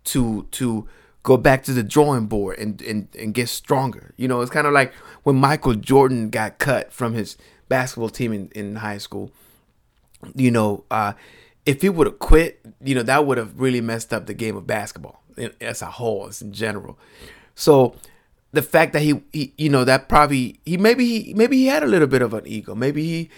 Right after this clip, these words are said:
he thought that he deserved to be in the team. And he did, but, well, I mean, I don't know. I wasn't there, but who cares?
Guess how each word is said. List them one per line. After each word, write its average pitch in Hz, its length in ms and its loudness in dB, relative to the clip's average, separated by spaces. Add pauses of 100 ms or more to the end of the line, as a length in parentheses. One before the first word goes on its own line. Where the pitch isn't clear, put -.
(280)
he - 380 -6
thought 156 400 2
that 139 160 -4
he 139 220 -4
deserved 131 580 -6
to - 80 -6
be 120 120 -4
in 98 100 -6
the 90 40 -18
team. - 360 -14 (340)
And 143 160 -4
he 160 120 2
did, 165 440 2
but, 170 280 4 (300)
well, 160 160 10
I 165 60 6
mean, 165 140 0
I 160 100 2
don't 147 100 0
know. 185 120 2
I 175 80 2
wasn't 127 240 -2
there, 175 160 2
but 131 220 2 (920)
who 208 200 0
cares? 277 560 -2